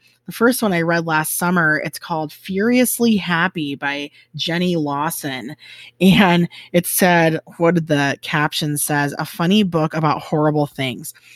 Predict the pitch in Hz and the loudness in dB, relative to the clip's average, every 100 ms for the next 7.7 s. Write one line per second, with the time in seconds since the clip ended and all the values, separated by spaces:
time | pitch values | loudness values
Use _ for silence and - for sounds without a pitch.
0 | - - 220 247 247 247 214 185 - 160 | -16 -2 2 2 2 0 0 0 -4 -6
1 | 165 165 156 147 143 - - - - - | -4 -6 -6 -6 -6 -10 -18 -18 -12 0
2 | 160 147 143 143 143 - 170 170 165 165 | 2 4 2 0 -4 0 0 0 0 0
3 | 165 156 151 - 151 147 143 139 - 143 | -2 -2 -4 -4 -4 -4 -2 -4 -4 -4
4 | 135 - 156 165 180 185 147 160 143 - | -4 -2 2 4 6 6 2 0 -4 -4
5 | 147 139 139 139 139 - 147 - 156 151 | -6 -6 -4 -4 -6 -6 -6 -6 -4 0
6 | 156 156 135 151 151 143 143 _ - 143 | 0 0 -2 -2 0 0 -2 _ -4 0
7 | 156 - 151 160 - 170 | 0 0 -2 -2 -4 -2